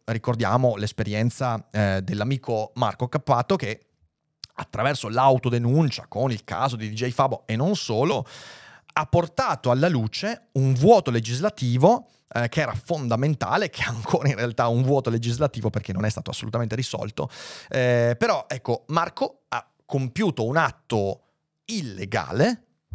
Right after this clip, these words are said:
eh, che ha permesso di far accorgere all'istituzione di quel vuoto legislativo.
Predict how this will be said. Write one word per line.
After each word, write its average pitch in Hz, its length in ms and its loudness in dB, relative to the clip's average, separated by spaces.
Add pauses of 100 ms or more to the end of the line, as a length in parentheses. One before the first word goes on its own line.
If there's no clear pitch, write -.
(460)
eh, 123 720 4
che 175 580 -2 (140)
ha 139 120 -8
permesso 190 920 -2
di 127 200 -4
far 143 240 6
accorgere 147 500 2
all'istituzione 156 560 -4
di 143 300 -4
quel 131 240 0
vuoto 117 640 -2
legislativo. 107 640 -2